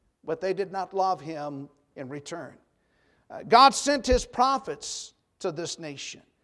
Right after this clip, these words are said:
Uh, we're reading in the, in the Sunday school hour through the book of Jeremiah. And in the book of Jeremiah, we see that this nation turned to idolatry. We see in the book of Jeremiah that this nation rejected the principles of God's word. This nation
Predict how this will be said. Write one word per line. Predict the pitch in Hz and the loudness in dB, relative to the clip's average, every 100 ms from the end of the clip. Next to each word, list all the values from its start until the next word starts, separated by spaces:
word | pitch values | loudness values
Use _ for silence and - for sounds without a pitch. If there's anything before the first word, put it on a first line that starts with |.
| _ _ _ | _ _ _
Uh, | - - | -16 2
we're | 190 | 4
reading | 196 202 208 214 208 | 4 4 2 0 -2
in | 190 180 | -4 -4
the, | 175 165 165 - | -4 -6 -8 -12
in | 175 | -10
the | 170 | -8
Sunday | 160 214 214 | -4 -2 -2
school | 202 - 208 185 | -4 -2 0 2
hour | 190 190 220 | 0 2 0
through | 220 190 185 | 0 -4 -4
the | 170 | -4
book | 196 190 | -6 -6
of | 196 | -8
Jeremiah. | 190 208 190 208 247 170 120 _ _ _ _ _ _ | -4 -4 -4 -6 -10 -12 -16 _ _ _ _ _ _
And | 160 | 0
in | 202 | 6
the | 247 | 8
book | 277 | 8
of | 254 | 6
Jeremiah, | 180 254 240 226 240 247 262 | 4 6 6 6 4 4 2
we | 202 | 2
see | - 233 240 | -4 -2 -2
that | 202 214 | 0 2
this | 233 - | 2 0
nation | 233 233 - 226 | -4 -4 -4 -8
turned | - 233 220 | -6 -6 -4
to | 208 | -2
idolatry. | 202 190 208 226 226 214 220 165 - - _ _ _ _ | -2 -2 0 2 2 2 -4 -6 -10 -20 _ _ _ _
We | - | -12
see | - 240 | -2 2
in | 233 | 6
the | 226 | 8
book | 254 | 6
of | 233 | 4
Jeremiah | 196 247 226 220 240 240 | 2 2 4 2 0 -2
that | 214 220 | -2 0
this | 233 220 240 | 0 0 -2
nation | 240 220 240 240 220 - | -4 -2 -4 -6 -8 -12
rejected | 196 214 196 247 247 - 226 | 2 2 4 2 2 0 0
the | 190 | 0
principles | 226 240 233 226 220 226 220 | -2 -4 -2 -2 -2 -2 -4
of | 175 | -2
God's | 226 220 - | -2 -2 -2
word. | 190 233 156 | 0 0 0
This | 208 214 | -2 -4
nation | 233 247 240 240 233 | -4 -4 -4 -4 -6